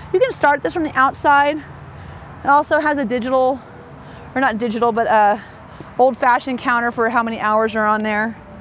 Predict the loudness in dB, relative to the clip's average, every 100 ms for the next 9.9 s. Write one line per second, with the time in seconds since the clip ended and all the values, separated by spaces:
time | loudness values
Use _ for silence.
0 | -18 -20 -20 -8 2 2 2 -2 -6 -4
1 | -4 -6 -10 -8 -8 -8 -8 -8 -8 -4
2 | -2 -2 -6 -14 -20 -20 -20 -16 -8 -8
3 | -6 -8 -8 -6 -6 -6 -12 -12 -18 -18
4 | -20 -20 -20 -20 -20 -20 -20 -20 -20 -20
5 | -20 -20 -20 -20 -20 -12 -4 -2 0 -2
6 | -2 -4 -4 -4 -4 -6 -14 -18 -20 -20
7 | -20 -20 -20 -20 -20 -18 -18 -18 -18 -18
8 | -18 -20 -18 -18 -18 -20 -16 -10 -10 -6
9 | -2 -2 -2 -6 -2 0 2 2